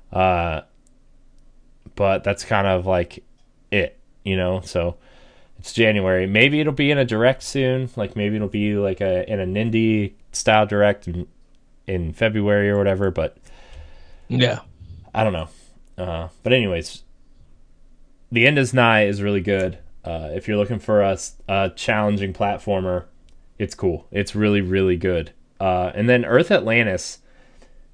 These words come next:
Speaker 1: m-, it was on Moose's top ten games of the year, and I feel like it was, like, close to the top of his list, and I downloaded it, and it's,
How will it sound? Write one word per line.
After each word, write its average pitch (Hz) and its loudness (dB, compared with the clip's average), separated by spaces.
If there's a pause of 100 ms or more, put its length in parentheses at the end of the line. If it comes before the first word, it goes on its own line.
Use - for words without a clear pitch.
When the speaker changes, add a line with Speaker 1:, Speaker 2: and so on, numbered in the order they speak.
(160)
Speaker 1:
m-, 107 -4
it 165 2
was 240 0
on 139 2
Moose's 123 0
top - 0
ten 107 0 (420)
games 101 -2
of 101 -4
the 95 -6
year, 104 2 (680)
and 104 -2
I 92 0
feel 151 4
like 139 6
it 101 0
was, 98 0
like, 90 0
close 117 0
to - -2
the 92 0
top 113 0
of 92 -6
his 87 -8
list, 110 4 (500)
and 95 -2 (180)
I 95 -2
downloaded 110 2
it, 104 0
and 110 -2
it's, 131 -6